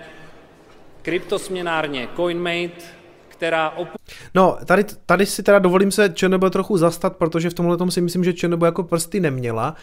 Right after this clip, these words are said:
Speaker 2: Většinou je to tak, že právě spíš ty český banky jako neví, co s tím mají dělat a radši ty účty uzavřou, než aby to řešili. Já si nejsem vědomý toho, že by Č N B přišla a začala něco típat, jo. To si myslím, že, jako, to si myslím, že se nestalo. Pravda ale je,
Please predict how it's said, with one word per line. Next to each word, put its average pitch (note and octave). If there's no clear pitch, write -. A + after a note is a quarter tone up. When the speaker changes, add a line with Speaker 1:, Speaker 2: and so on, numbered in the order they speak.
Speaker 2:
Většinou D#3+
je G3+
to G3
tak, F#3+
že E3+
právě E3+
spíš E3
ty F#3
český D#3+
banky D3+
jako F#3
neví, D#3+
co F3+
s F3
tím F#3+
mají F#3
dělat C3
a C3
radši D3
ty F#3+
účty F#3
uzavřou, E3
než F3
aby D#3
to E3+
řešili. C#3
Já B2+
si G3
nejsem F#3+
vědomý F#3+
toho, F3+
že F#3
by F3+
Č F3
N F3
B F3+
přišla F3
a D3
začala E3
něco E3
típat, C#3+
jo. G2+
To D#3+
si G3
myslím, F#3+
že, F3+
jako, E3+
to -
si A3+
myslím, G#3+
že G3
se F#3+
nestalo. D#3
Pravda F3+
ale G#3
je, E3